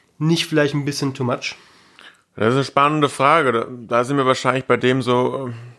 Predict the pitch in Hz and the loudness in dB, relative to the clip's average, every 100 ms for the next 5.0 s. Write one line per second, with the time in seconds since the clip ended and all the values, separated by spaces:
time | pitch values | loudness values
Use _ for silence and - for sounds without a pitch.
0 | - - 98 117 - 120 120 120 123 123 | -20 -18 -18 -18 -6 -4 2 2 2 0
1 | - - _ _ _ 131 160 _ _ _ | -10 -20 _ _ _ -20 -20 _ _ _
2 | _ _ _ _ - 113 139 - 139 - | _ _ _ _ -4 0 0 -2 -6 -2
3 | 131 123 110 123 123 151 - 123 107 104 | 0 0 -2 0 2 0 2 2 4 2
4 | 101 104 101 110 107 110 110 - 110 110 | 2 0 0 -2 -2 -2 -2 0 -2 -2